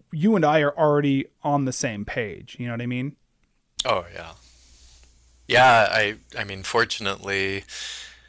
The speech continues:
Speaker 2: you know, I grew up, uh, you know, with your family. Like, honestly, uh, I've got, you know, I, again, something for the future that I'll, I'll need to share with you.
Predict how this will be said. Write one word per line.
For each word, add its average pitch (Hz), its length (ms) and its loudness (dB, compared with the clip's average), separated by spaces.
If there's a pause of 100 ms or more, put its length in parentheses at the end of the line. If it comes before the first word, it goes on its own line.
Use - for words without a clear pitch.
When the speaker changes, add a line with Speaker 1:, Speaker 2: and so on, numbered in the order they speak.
(500)
Speaker 2:
you 117 100 -6
know, 101 140 0
I 101 140 2
grew 104 260 -4
up, 117 240 0 (160)
uh, 101 280 2 (580)
you 139 160 -8
know, 101 540 -8 (380)
with 131 520 -4 (240)
your 127 400 -6
family. 104 500 -4 (240)
Like, 101 220 -8 (220)
honestly, 107 720 -4
uh, 101 320 -2
I've 104 160 -4
got, 113 360 2 (500)
you 120 120 -12
know, 101 280 -8
I, 127 200 -8 (220)
again, 131 360 2
something 120 480 -2
for 120 160 -6
the 104 100 -8
future 107 540 -4
that 101 220 -2
I'll, 98 220 0
I'll 107 140 -6
need 98 220 -8
to 95 60 -8
share 98 340 -4
with 98 340 -10
you. 98 260 -8